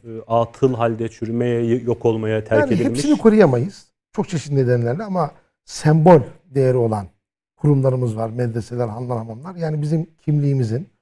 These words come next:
Speaker 2: bu topraklardaki bir tür tabu, tapu senedi gibi görebileceğimiz
Speaker 1: Hı.
Speaker 2: ve oradan kimlik devşirebileceğimiz, e, kurum, mesela binaları, yapıları korumak lazım.
Speaker 1: Eyvallah.
Speaker 2: Mekanla gir-, girdiğimiz irtibatın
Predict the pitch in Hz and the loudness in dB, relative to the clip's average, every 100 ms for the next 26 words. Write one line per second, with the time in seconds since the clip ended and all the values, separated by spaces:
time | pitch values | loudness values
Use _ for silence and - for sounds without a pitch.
0 | _ 170 160 143 143 - 127 120 104 202 | _ -6 -4 -2 -4 -2 -4 -4 -6 -6
1 | 214 _ _ _ - 196 - 147 160 - | -8 _ _ _ -4 -2 -2 -2 -2 -2
2 | - - - 202 151 131 127 120 117 120 | -12 -10 -4 -2 0 0 -2 -2 -4 0
3 | 123 113 107 98 110 185 _ _ _ _ | 0 -2 -6 -8 -12 -14 _ _ _ _
4 | _ - 165 165 170 156 185 - 175 190 | _ 0 2 2 0 0 -2 0 2 2
5 | - 123 - 135 123 120 113 156 214 _ | 2 -2 0 -4 -2 -2 -4 -6 -6 _
6 | 170 143 135 135 123 - 165 160 - 135 | -10 -8 -6 -8 -8 0 0 0 -6 -8
7 | 123 139 135 117 110 135 - _ - 147 | 0 2 2 2 -2 -6 -8 _ -10 -10
8 | 131 190 - 160 151 - 104 85 _ _ | -8 -12 -8 -2 0 -2 -10 -20 _ _
9 | _ 131 104 82 78 - 139 139 170 160 | _ -2 -2 -4 -10 -2 2 2 2 2
10 | 151 - _ _ - 151 147 135 139 131 | 0 -4 _ _ 0 0 2 2 2 2
11 | 180 180 143 - 131 123 - 269 | -2 -2 -4 0 0 0 -2 -6